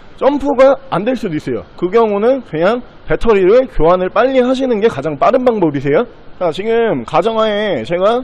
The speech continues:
출근길에 운 좋게 옆집 아저씨를 만난 거예요. 그래가지고 옆집 아저씨 차를 이렇게 세워놓고, "아저씨, 아저씨, 저 점프 좀, 좀 <laughs> 해주실 수 있어요?" 예, 했을 때 원래는 이거 제가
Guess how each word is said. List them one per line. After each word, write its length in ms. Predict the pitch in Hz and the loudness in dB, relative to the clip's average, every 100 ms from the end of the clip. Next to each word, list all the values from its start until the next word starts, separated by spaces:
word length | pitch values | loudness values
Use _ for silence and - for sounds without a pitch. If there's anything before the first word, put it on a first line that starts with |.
| - | -6
출근길에 800 | 247 262 285 - 403 214 98 - - - | -6 -4 2 4 4 4 -2 -10 -18 -16
운 160 | - 214 | -8 -6
좋게 380 | 226 - 240 269 - - 147 | -4 0 0 0 -6 -8 -4
옆집 200 | 196 214 | 0 2
아저씨를 300 | 165 180 165 | 2 2 0
만난 220 | 147 156 | 0 2
거예요. 400 | 147 156 151 98 131 | 2 4 2 0 -6
그래가지고 440 | 175 165 156 226 254 | 0 0 2 2 2
옆집 200 | 156 185 | 0 0
아저씨 220 | 151 160 | 0 0
차를 200 | - 247 | -2 0
이렇게 200 | 202 143 | 0 0
세워놓고, 500 | 180 262 220 175 240 247 - - | 2 2 2 2 2 0 -10 -6
"아저씨, 540 | 165 233 233 185 101 - - - - - - - - - | -4 -2 0 -2 -2 -10 -20 -20 -20 -20 -20 -20 -20 -10
아저씨, 460 | 147 208 226 254 262 - - - - - - - | -4 -4 0 0 -2 -10 -20 -20 -20 -20 -18 -12
저 80 | - | -6
점프 240 | 160 262 294 | -2 -2 0
좀, 160 | 277 | -2
좀 100 | 214 | 0
<laughs> 0 | |
해주실 360 | 202 185 208 202 | 0 0 0 -2
수 140 | 180 156 | -2 -4
있어요?" 240 | 127 147 - - - - - - - - - - - | -2 -4 -6 -12 -20 -20 -20 -20 -20 -20 -20 -20 -8
예, 180 | 160 135 - - - - - | -4 -4 -8 -20 -20 -8 -4
했을 180 | 254 247 | -4 -2
때 380 | 233 240 113 - - - | 0 2 0 -6 -18 -4
원래는 380 | 151 240 320 302 | 2 4 4 4
이거 140 | 240 240 | 4 4
제가 220 | 185 | 4